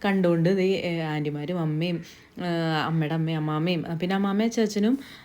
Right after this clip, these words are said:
ആ, അകത്തുണ്ട്. അവർക്ക് ഇങ്ങനെ ഈ, ആ, പൊടി, പടക്കത്തിൻ്റെ പൊടി വരുമ്പോഴേക്കും ശ്വാസം മുട്ടണ ഒരിതുണ്ട്.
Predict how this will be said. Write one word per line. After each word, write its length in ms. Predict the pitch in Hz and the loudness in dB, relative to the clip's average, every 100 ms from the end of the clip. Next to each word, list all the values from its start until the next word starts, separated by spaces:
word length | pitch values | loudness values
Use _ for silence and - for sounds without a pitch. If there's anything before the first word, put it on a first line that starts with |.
| - - | -10 -2
ആ, 60 | 202 196 196 190 | 0 2 2 0
അകത്തുണ്ട്. 480 | 180 185 214 175 | 0 2 4 4
അവർക്ക് 340 | 196 175 160 185 | 2 0 -2 0
ഇങ്ങനെ 220 | 190 180 | -2 0
ഈ, 220 | 185 196 | 0 0
ആ, 200 | 190 170 165 - | -2 -4 -8 -4
പൊടി, 320 | 202 185 175 175 | 0 2 2 0
പടക്കത്തിൻ്റെ 580 | 175 165 165 165 165 | -2 -2 -2 -2 0
പൊടി 220 | 160 196 175 | 0 2 2
വരുമ്പോഴേക്കും 500 | 180 170 165 160 170 | 2 2 0 0 -2
ശ്വാസം 360 | 175 165 165 | -4 -2 0
മുട്ടണ 240 | 160 156 165 | 0 0 0
ഒരിതുണ്ട്. 480 | 170 170 151 139 | 2 2 2 0